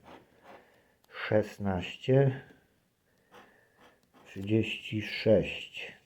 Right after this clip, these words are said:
Hmm. Czterdzieści pięć.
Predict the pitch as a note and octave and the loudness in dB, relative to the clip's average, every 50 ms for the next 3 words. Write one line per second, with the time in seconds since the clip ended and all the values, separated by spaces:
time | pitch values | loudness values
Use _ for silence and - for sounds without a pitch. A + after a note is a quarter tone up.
0 | _ _ - F2+ D#2 C#2 - - _ _ _ _ _ _ _ _ _ - - _ | _ _ -12 -12 -12 -12 -14 -18 _ _ _ _ _ _ _ _ _ -20 -20 _
1 | _ _ _ _ _ _ - - _ _ _ _ _ _ - _ - _ - F#2 | _ _ _ _ _ _ -20 -20 _ _ _ _ _ _ -20 _ -20 _ -14 -12
2 | F2+ F2+ F2 G2 A2 A2+ A2 G2 - - - - E2 C#2+ - - _ - A2+ A#2+ | -12 -8 -2 2 2 2 2 0 -4 -8 -10 -10 -10 -10 -10 -14 _ 0 4 6
3 | C3+ D3 D#3 D#3+ D#3+ D3+ - - - - - - | 8 8 8 6 6 2 0 -4 -4 -4 -6 -6